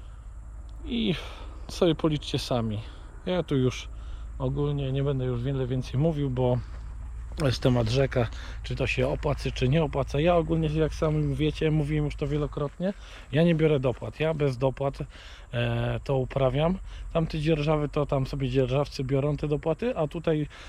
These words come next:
u, u rodziców to właśnie rodzice biorą dopłaty, także ja z tego nie mam nic. I tyle, ile wyhoduję, tyle mam.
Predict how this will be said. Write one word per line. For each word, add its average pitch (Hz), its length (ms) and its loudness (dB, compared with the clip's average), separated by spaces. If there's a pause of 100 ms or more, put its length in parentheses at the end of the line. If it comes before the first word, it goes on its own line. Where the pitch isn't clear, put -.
(180)
u, 151 340 6
u 165 100 2
rodziców 156 420 2
to 143 100 -2
właśnie 131 340 2
rodzice 185 440 4
biorą 160 300 4
dopłaty, 156 420 2
także 143 260 2
ja 143 120 4
z - 80 -6
tego 135 280 2
nie 135 160 4
mam 123 240 2
nic. 220 380 4 (640)
I 202 120 2
tyle, 196 280 6
ile 160 160 4
wyhoduję, 143 480 2
tyle 123 260 0
mam. 170 280 2